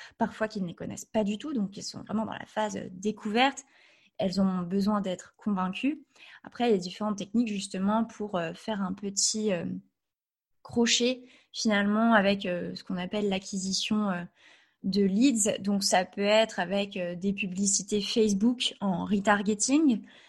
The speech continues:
Euh, ça peut être le fait de mettre en avant la newsletter, donner envie à,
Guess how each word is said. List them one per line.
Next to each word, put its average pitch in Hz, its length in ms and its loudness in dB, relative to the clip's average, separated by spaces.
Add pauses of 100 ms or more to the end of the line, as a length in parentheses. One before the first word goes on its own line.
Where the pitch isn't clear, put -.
(280)
Euh, 190 120 2
ça 196 260 2
peut 196 140 -4
être 214 340 2
le 190 80 -2
fait 220 200 0
de 196 80 0
mettre 196 280 0
en 196 120 2
avant 214 580 2
la 190 200 -2
newsletter, 202 640 -2
donner 196 340 0
envie 262 480 2 (380)
à, 220 320 4